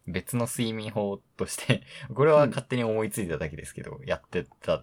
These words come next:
Speaker 1: あの、紹介されてる方法とかじゃないんですけど、
Speaker 2: はい。
Speaker 1: なんか手をずっと例えば置いてると、
Speaker 2: うん。
Speaker 1: 特に布団の中とかだと、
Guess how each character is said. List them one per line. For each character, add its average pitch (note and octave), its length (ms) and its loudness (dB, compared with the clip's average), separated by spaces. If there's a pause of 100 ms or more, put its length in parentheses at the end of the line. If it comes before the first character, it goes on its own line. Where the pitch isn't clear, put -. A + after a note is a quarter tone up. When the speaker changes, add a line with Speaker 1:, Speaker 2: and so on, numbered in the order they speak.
(140)
Speaker 1:
あ E2 120 -4
の、 D#2 200 -10 (360)
紹 A#2 200 4
介 A2 180 4
さ G#2+ 100 2
れ G2+ 100 0
て G2 80 -2
る F#2+ 100 -2
方 G2 160 0
法 F#2+ 200 -2
と F2+ 120 -2
か E2+ 80 0
じ C#2+ 60 -2
ゃ C#2 40 -2
な C2+ 60 -2
い C2+ 40 -4
ん - 40 -6
で C#2 40 -10
す - 60 -16
け - 60 -8
ど、 B1+ 220 -6 (400)
Speaker 2:
は - 160 0
い。 - 80 -2 (220)
Speaker 1:
な D3 100 0
ん C3+ 60 -6
か - 240 -2 (140)
手 F3+ 140 4
を F#2+ 140 4
ず E2 80 -6
っ E2 40 -8
と - 200 -2
例 A#2 260 4
え E2+ 40 4
ば C#2 320 2 (180)
置 G2 140 4
い G3 80 0
て - 120 4
る G#2 120 0
と、 - 360 0 (540)
Speaker 2:
う D#3 80 4
ん。 A2+ 180 0 (400)
Speaker 1:
特 F#3 220 2
に F#2 100 0
布 - 100 -12
団 A#2+ 200 2
の A#2 80 4
中 A2+ 240 2
と D#2+ 80 -6
か C#2+ 80 -2
だ - 100 -2
と、 D2+ 300 -6